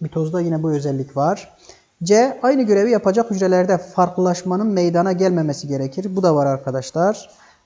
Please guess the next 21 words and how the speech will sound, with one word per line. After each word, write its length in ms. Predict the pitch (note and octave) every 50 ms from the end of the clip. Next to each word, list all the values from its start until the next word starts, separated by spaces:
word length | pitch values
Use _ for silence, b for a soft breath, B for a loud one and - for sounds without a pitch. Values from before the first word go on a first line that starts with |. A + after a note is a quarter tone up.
| _ _
D. 540 | F3 E3+ F3+ F3+ F#3 F#3+ G3 A3 B3+ B3 - -
Aynı 220 | F#3+ G#3 G#3+ G#3
görevi 340 | G3 F3 F3+ E3+ E3+ F3 G3
yapacak 400 | F#3 E3+ E3+ F3 E3 F3 F3+ F3+
hücrelerde 520 | F3+ E3 D#3+ D#3+ D#3+ D#3+ D#3 E3+ F#3+ F3+ F#3
kromozomlar 680 | - E3 D#3+ D#3+ D#3+ D#3 D3+ D#3 D#3+ D#3 D#3 F3 F#3 F3+
arası 380 | E3 D#3 D3+ C#3+ - E3 -
parça 360 | - D#3+ D3+ D3 - F3 E3
değişimi 400 | D#3 D3 C#3+ C#3 - - D#3+ D3+
gerekir. 380 | D3 D3 C3+ C3 B2+ B2+ - -
Eğer 320 | - E3 D#3 D3+ D3 D#3 -
kromozomlar 500 | D#3 D3+ D3+ D3 C#3+ D3 C#3+ D3+ E3+ F3
arasında 380 | E3 D#3 D3 C3+ - D3 C3+
parça 300 | - D3 C#3 - - E3+
değişimi 320 | D#3 D3+ D3 C#3 - E3 E3
olursa 600 | D#3+ D#3 F3+ F#3+ F#3 - G#3+ G#3 G#3+ A#3 - B B B B B B B B -
hücrenin 340 | E3+ E3 E3 E3+ F3+ G3 F#3
kalıtsal 460 | - F3 D#3+ D#3+ D#3 - - G3 G3+
yapısı, 380 | G3+ G3 G3 - - - A#3
yapısı 680 | A3+ G3+ E3+ D#3+ D#3 E3 D#3+ - - G#3+ G#3+ G#3 D#3 D3+
ve 400 | D#3 D#3 D#3+ E3+ F3+ G3 G3